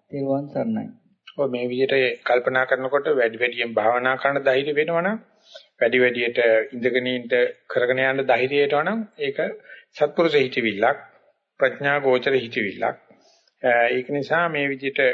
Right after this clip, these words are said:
Speaker 2: කල්පනා කිරීමෙන් ලැබෙන අතවාසිය ගැන හිතලා වැඩි වැඩියෙන් ධෛර්ය වෙලා භාවනා කරන්න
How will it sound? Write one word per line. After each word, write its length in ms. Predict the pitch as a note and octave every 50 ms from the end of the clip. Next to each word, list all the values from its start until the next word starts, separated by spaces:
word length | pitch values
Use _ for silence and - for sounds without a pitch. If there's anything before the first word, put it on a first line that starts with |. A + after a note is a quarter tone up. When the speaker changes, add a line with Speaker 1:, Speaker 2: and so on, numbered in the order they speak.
| -
Speaker 2:
කල්පනා 440 | - - C3 C3 C3 C3+ C3+ C3+ C3+
කිරීමෙන් 420 | A#2+ - C#3 B2 C#3 C#3 D3+ D#3+ D#3
ලැබෙන 260 | C#3 C3+ C#3+ D3+ E3+ -
අතවාසිය 720 | - C3 C3 - - G3+ G3 F#3 E3+ D3+ B2+ - C#3+ B2
ගැන 160 | A#2+ A2+ A2+
හිතලා 440 | A2 A#2+ A#2+ - F3 - F#2+ G2+ A#2 - _ _ _ _ _ _ _ _ -
වැඩි 180 | - A#2 B2+
වැඩියෙන් 380 | C3+ D3 D3 C#3+ D#3 E3+ E3+ E3
ධෛර්ය 280 | D#3+ B2+ C3+ C#3+ D3+ D3
වෙලා 220 | C#3+ D3+ E3+ F#3
භාවනා 380 | F#3 E3 D3 C3+ D3 C#3+ C#3+ C#3+
කරන්න 320 | - - C3 C3 C3 C3